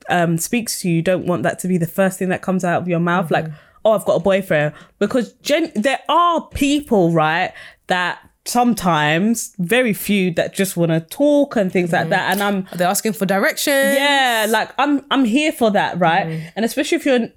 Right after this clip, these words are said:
Speaker 1: in a group of people and let's say your friends are single, you're the taken one and stuff like that. And you kind of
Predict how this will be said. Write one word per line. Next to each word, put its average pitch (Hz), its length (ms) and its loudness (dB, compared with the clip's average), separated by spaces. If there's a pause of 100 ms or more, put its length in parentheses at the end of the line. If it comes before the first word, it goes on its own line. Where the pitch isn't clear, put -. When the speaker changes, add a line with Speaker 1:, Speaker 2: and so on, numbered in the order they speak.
Speaker 1:
in 220 140 0
a 208 80 0
group 220 360 0
of 208 140 -2
people 208 320 0
and 175 80 0
let's 190 160 -2
say 185 80 0
your 190 180 2
friends 175 300 0
are 156 60 -2
single, 156 680 0
you're 170 160 0
the 165 120 -4
taken 165 340 -2
one 143 100 -4
and 147 80 -8
stuff 156 160 -6
like 147 140 -2
that. 135 180 -4 (300)
And 185 80 0
you 196 60 -2
kind 208 140 0
of 196 100 -4